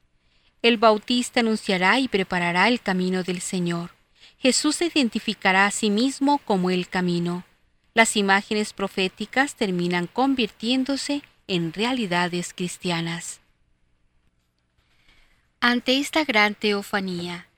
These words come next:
la voz exige que se grite, que haya altavoces de la voluntad divina. Un nuevo Isaías responde, "¿Qué he de gritar?". Ha nacido una vocación profética.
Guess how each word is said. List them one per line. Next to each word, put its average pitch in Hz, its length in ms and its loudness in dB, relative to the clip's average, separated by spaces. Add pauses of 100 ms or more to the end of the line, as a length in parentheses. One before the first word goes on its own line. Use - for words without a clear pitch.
(160)
la 196 160 2
voz 208 240 -2
exige 214 540 -4
que 208 120 -4
se - 140 -8
grite, 240 500 -4 (380)
que 196 160 0
haya 269 260 -2
altavoces 226 720 -2
de 202 60 -2
la 190 100 2
voluntad 180 500 -2
divina. 175 540 -6 (800)
Un 254 140 2
nuevo 247 200 4
Isaías 202 640 0
responde, 175 680 -6 (220)
"¿Qué 208 300 2
he 247 40 -2
de 226 140 0
gritar?". 170 540 -4 (760)
Ha 262 100 6
nacido 269 560 2
una 190 200 -2
vocación 190 540 -4
profética. 180 800 -10